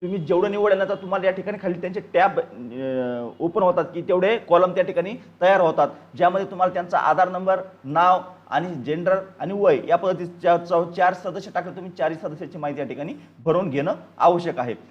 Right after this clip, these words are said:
आता या नियम अटी मला मान्य आहेत करायचं आणि पुढे चलावर क्लिक करून तुमचं जी काय नोंदणी आहे ती नोंदणी या ठिकाणी पूर्ण होईल. आता आपल्या बाबतीत नोंदणी already झालेली आहे, मागच्याच वर्षी नोंदणी झालेली आहे,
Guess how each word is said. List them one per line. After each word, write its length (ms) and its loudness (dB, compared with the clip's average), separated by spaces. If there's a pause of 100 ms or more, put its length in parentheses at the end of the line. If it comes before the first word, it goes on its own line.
आता 140 -2
या 100 2
नियम 300 0
अटी 140 0
मला 180 0
मान्य 300 0
आहेत 260 0
करायचं 280 0
आणि 180 0 (260)
पुढे 160 -4
चलावर 300 2
क्लिक 260 -6
करून 200 -8
तुमचं 300 -4
जी 160 -6
काय 140 2
नोंदणी 340 -4
आहे 260 4
ती 60 -8
नोंदणी 280 -8
या 60 0
ठिकाणी 300 -6
पूर्ण 460 -4
होईल. 180 4
आता 180 4
आपल्या 220 2
बाबतीत 320 -2
नोंदणी 240 -6
already 400 2
झालेली 380 -2
आहे, 220 4
मागच्याच 420 -6
वर्षी 240 -4
नोंदणी 260 -8
झालेली 260 -2
आहे, 160 0